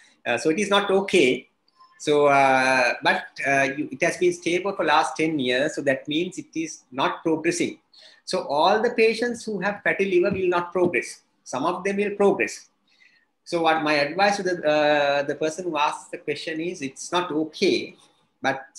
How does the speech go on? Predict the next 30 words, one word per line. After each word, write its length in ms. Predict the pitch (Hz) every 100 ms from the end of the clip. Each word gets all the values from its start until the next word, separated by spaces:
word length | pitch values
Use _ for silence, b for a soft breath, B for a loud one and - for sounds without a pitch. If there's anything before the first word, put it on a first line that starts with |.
| -
it 120 | -
see-, 260 | 165 180
looks 320 | 147 160 - 190
like 300 | 185 180 175
your 520 | 170 165 156 151 147
liver 180 | 139 147
is 260 | 160 156 -
not 280 | 147 -
progressing. 760 | 135 135 135 175 - 110 139 254 _ b b b _
But 100 | 135
it's 100 | 135
very 240 | 139 160 156
important 540 | 151 156 156 165 156
that 220 | 139 135
you 240 | - 139 143
change 340 | 139 139 147
your 120 | 147 139
diet, 440 | 131 135 143 143 -
you 160 | 131 131
stick 260 | - 147 -
your 380 | 156 147 147 147 -
diet, 380 | 139 139 139 -
uh, 500 | 143 139 139 143 139 135 _ _ 131
uh, 40 |
uh, 800 | 131 127 127 123 123 117 123 123
dietary 340 | 127 135 - 139
changes, 600 | 156 143 147 156 156 -
and 420 | 127 131 135 131
change, 380 | 131 127 127 123
uh, 320 | 120 120 117